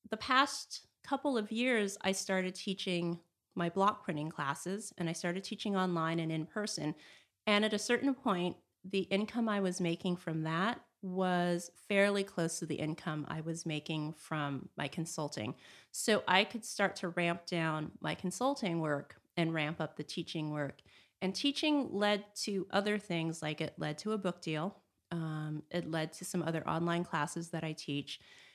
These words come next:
And that e-, even further, it, it grew my audience even bigger. Um, and it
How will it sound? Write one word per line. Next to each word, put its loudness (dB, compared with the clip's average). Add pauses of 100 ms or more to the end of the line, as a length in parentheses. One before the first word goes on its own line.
(240)
And 4 (360)
that 10
e-, 4 (360)
even 2
further, 4
it, 2
it -4
grew 4
my 4
audience 0
even -2
bigger. -4 (140)
Um, -2
and 0
it -4